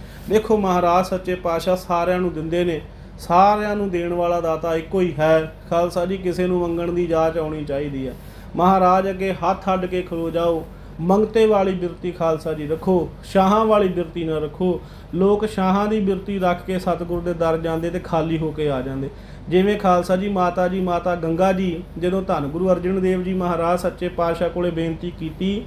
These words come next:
ਕਿ "ਸਤਿਗੁਰ ਜੀ, ਸਾਨੂੰ ਪੁੱਤਰ ਦਿਓ, ਸਾਨੂੰ ਵੀ ਪੁੱਤਰ ਦਾ ਵਰ ਬਖਸ਼ੋ", ਉਸ ਵੇਲੇ ਸਤਿਗੁਰ ਜੀ ਨੇ ਆਪਣੇ ਸਿੱਖਾਂ ਨੂੰ ਵਡਿਆਈ ਬਖਸ਼ੀ। ਬ੍ਰਹਮ ਗਿਆਨੀ ਧੰਨ ਧੰਨ ਬਾਬਾ ਬੁੱਢਾ ਸਾਹਿਬ ਜੀ ਵੱਲ ਨੂੰ ਕਿਹਾ ਕਿ "ਜਾਓ ਬਾਬਾ ਬੁੱਢਾ ਸਾਹਿਬ ਜੀ ਤੁਹਾਡੀ ਝੋਲੀ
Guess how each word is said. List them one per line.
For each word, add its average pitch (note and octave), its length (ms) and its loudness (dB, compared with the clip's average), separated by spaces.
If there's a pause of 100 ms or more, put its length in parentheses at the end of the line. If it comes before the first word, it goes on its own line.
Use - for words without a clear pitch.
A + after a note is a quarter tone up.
(360)
ਕਿ F3+ 120 2
"ਸਤਿਗੁਰ F3+ 420 0
ਜੀ, G3 160 -4
ਸਾਨੂੰ F#3 360 0
ਪੁੱਤਰ G3 400 -2
ਦਿਓ, F#3 360 2 (320)
ਸਾਨੂੰ G3 340 2
ਵੀ B3+ 80 4
ਪੁੱਤਰ G#3 360 -2
ਦਾ F#3+ 160 2
ਵਰ E3+ 220 2
ਬਖਸ਼ੋ", E3+ 480 0 (340)
ਉਸ G#3 260 4
ਵੇਲੇ G#3 260 2
ਸਤਿਗੁਰ F#3 400 0
ਜੀ F#3+ 140 -2
ਨੇ F#3+ 100 0
ਆਪਣੇ F#3 340 0
ਸਿੱਖਾਂ G3 380 -2
ਨੂੰ A#3 140 0
ਵਡਿਆਈ F3+ 360 2
ਬਖਸ਼ੀ। F#3 500 -2 (380)
ਬ੍ਰਹਮ A3+ 280 4
ਗਿਆਨੀ G#3 440 0
ਧੰਨ D3 180 -4
ਧੰਨ G3 180 -2
ਬਾਬਾ F3+ 380 2
ਬੁੱਢਾ G3+ 320 0
ਸਾਹਿਬ F3+ 340 2
ਜੀ E3+ 120 -4
ਵੱਲ E3 200 0
ਨੂੰ E3 140 -2
ਕਿਹਾ F3 280 2
ਕਿ F3 140 -4
"ਜਾਓ E3 260 0
ਬਾਬਾ E3 300 0
ਬੁੱਢਾ F3+ 320 2
ਸਾਹਿਬ E3+ 260 -2
ਜੀ F3+ 100 -2
ਤੁਹਾਡੀ C#3+ 380 -2
ਝੋਲੀ C#3 240 -2